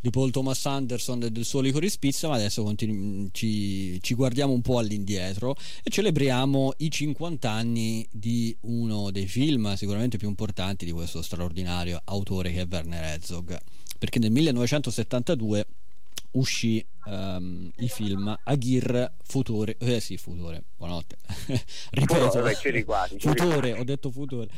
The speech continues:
Speaker 1: Aguirre Furore di Dio con, eh, il grande Klaus Kinski.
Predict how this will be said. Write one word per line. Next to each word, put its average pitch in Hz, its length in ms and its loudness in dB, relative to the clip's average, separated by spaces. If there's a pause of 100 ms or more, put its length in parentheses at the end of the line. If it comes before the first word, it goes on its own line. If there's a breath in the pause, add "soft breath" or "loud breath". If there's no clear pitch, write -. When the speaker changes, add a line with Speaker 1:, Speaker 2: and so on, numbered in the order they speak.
(180 loud breath)
Speaker 1:
Aguirre 139 580 2 (280 loud breath)
Furore 135 580 2
di 139 180 0
Dio 120 380 0
con, 117 400 -2
eh, 110 320 -2
il 123 60 -2
grande 110 580 -2
Klaus 104 560 -2
Kinski. 78 560 -2